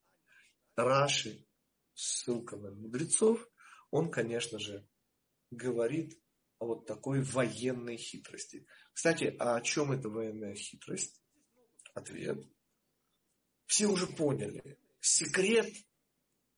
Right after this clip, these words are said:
победоносности Израиля, это было, стало абсолютно очевидно, когда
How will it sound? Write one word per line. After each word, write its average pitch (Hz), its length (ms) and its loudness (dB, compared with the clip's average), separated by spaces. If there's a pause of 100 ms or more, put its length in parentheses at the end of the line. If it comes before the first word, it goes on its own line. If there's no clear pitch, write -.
(180)
победоносности 147 1300 2
Израиля, 123 840 0
это - 200 -10
было, 127 220 -4
стало 127 520 2
абсолютно 139 800 0
очевидно, 151 560 -6
когда 113 560 -2